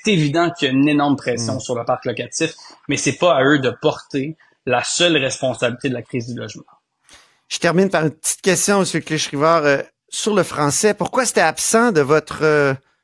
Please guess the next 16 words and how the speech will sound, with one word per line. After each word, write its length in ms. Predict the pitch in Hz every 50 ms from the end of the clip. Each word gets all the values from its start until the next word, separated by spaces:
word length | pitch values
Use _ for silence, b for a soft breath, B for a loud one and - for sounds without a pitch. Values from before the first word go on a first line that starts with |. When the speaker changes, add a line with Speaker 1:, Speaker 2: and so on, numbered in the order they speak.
| _ _ _ _ _ _ -
Speaker 2:
de 80 | 147 156
votre 400 | 139 151 170 165 - - 156 151
papier 420 | - - 160 143 - - 214 220
qui 120 | - -
commençait 440 | - 180 151 156 156 151 - - 196
par 200 | 202 180 151 139 135
dire, « 360 | 127 151 180 196 190 170 151
Je 100 | 127 131
vais 100 | 143 151
vous 100 | 139 143
donner 260 | 143 151 156 160 180
la 120 | 175 165 147
vérité 520 | 131 160 160 139 147 131 - 202 226 226 -
sur, 360 | - - 147 139 131 120 107
sur 180 | - - 147 139
l'immigration », 720 | 135 139 135 135 127 123 123 123 - - 180 208 233 247